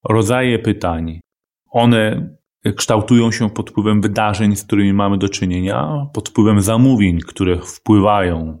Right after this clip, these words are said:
do instytucji eksperckich, czy też są formułowane przez tych, którzy sięgają po pomoc analityków.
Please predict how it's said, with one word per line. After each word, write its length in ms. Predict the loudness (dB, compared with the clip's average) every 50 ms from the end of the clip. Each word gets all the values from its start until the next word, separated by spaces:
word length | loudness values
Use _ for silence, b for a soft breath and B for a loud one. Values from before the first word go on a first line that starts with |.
| -4
do 120 | 0 2 2
instytucji 960 | 2 2 0 -2 -2 -2 -2 -2 -2 -2 0 0 0 2 0 0 -2 -2 -4 -6 -8 _ _ -8
eksperckich, 840 | -8 -8 -8 -4 -2 0 0 0 0 -4 -8 -8 -10 -10 -10 -12
czy 120 | -14 -14 -12
też 160 | -12 -12 -6
są 220 | -2 -2 -2 -2 0
formułowane 760 | 0 0 0 2 0 0 0 0 0 0 0 0 0 0 -2 -4
przez 420 | -4 -6 -4 -4 -6 -6 -8 -14 -16 _ _ _ _ _
tych, 160 | 0 0 0 0
którzy 680 | 0 0 0 0 2 0 0 0 0 -2 -2 -4 -6 -10 -8 -2
sięgają 500 | 0 2 2 2 2 2 0 0 0 0
po 100 | -2 -4
pomoc 480 | -6 -4 -4 -4 -4 -4 -6 -6 -4 -4
analityków. 800 | -2 -2 -2 -2 -2 -2 -4 -6 -8 -6 -4 -4 -4 -4 -6